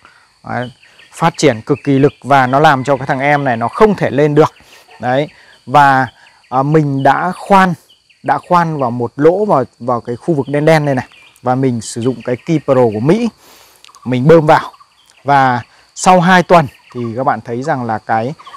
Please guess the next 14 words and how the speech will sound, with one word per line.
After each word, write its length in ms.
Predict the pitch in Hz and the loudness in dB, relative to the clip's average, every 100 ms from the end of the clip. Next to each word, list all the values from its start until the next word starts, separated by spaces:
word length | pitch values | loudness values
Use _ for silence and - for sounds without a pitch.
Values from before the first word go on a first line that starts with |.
| - - | -20 -8
à, 100 | 110 | -4
mắt 280 | 123 185 - | 2 2 2
này 220 | 165 120 - - _ 120 | 0 0 -6 -20 _ -6
nó 220 | 120 123 | -2 2
đã 180 | 147 156 | 4 4
lên, 300 | 175 156 143 _ _ - _ | 4 2 -2 _ _ -20 _
nó 140 | 120 120 | -8 -2
đã 140 | 139 | 2
lên 200 | 156 147 | 4 4
rồi. 160 | 151 143 - _ _ _ - | 2 0 -4 _ _ _ -14
Đấy, 240 | 107 123 151 - - - - - - | -6 -6 -6 -16 -20 -20 -20 -20 -4
à, 140 | 127 | 0
rồi 280 | 127 143 143 | 2 4 4
là 340 | 135 135 127 | 4 4 2